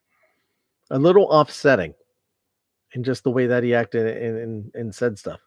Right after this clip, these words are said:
Number four, the Wizard of Oz reveal, uh, the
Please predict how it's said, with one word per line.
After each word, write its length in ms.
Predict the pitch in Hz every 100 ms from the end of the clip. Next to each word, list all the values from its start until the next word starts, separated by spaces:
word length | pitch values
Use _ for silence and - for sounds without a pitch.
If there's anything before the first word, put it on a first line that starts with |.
| _ _ _ _ _ _ _ _ _ -
Number 260 | 156 160
four, 520 | 151 156 156 175 170 - -
the 80 |
Wizard 420 | 127 156 151 175 165
of 100 | 151
Oz 260 | 151 147
reveal, 540 | 131 113 117 113 117 104 175 -
uh, 240 | 117 113
the 140 | 110